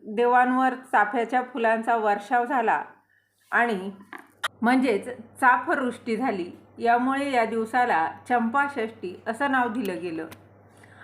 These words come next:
असं सांगण्यात येतं की मार्गशीर्ष महिन्याला रोत वैकल-, रोत वैकल्यांचा महिना मानला जातो. हा महिना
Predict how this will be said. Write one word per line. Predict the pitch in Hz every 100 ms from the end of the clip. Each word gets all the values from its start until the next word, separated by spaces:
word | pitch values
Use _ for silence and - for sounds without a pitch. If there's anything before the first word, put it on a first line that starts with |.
| -
असं | 247 254 330
सांगण्यात | 359 294 277 277 269
येतं | 262 262 165 - -
की | 254
मार्गशीर्ष | 247 202 208 233 240 277 285
महिन्याला | 269 247 240 233 233 233
रोत | 220 226 233
वैकल-, | 247 220 208 196 208 208 214 - - - 208
रोत | 247 247
वैकल्यांचा | 262 214 220 214 214 226 233 247
महिना | 247 226 220 247
मानला | 254 214 196
जातो. | 175 170 175 156 - _ - - - - -
हा | 254 269
महिना | 277 269 247 180